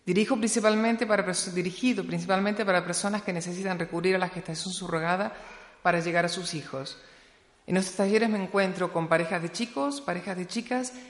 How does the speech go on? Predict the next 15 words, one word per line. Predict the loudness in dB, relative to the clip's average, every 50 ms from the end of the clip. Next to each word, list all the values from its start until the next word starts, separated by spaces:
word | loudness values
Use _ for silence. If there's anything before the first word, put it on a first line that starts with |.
| -20 -12 -10 -4
y | 2
parejas | 4 4 4 4 2 -2 -2 -2
heterosexuales | -2 -2 -2 -2 -2 0 2 2 2 2 2
que, | 0 -2 -2 0
por | 2 2 4 4
lo | 4 2 0
que | 0 -4
fuera, | -2 2 4 4 6 4 4 2 0 -4 -12 -14 -16 -4 0
físicamente | 0 2 2 2 2 2 2 2 2 2 2 0 0
no | 0 0 0 0 2
pueden | 2 4 4 4 4 2
recurrir | 0 -2 -2 -2 0 2 2 2
a | 2
sus | 0 -2 -4 -4 -4
hijos | -4 -4 -6 -6 -8 -8 -6 -8 -8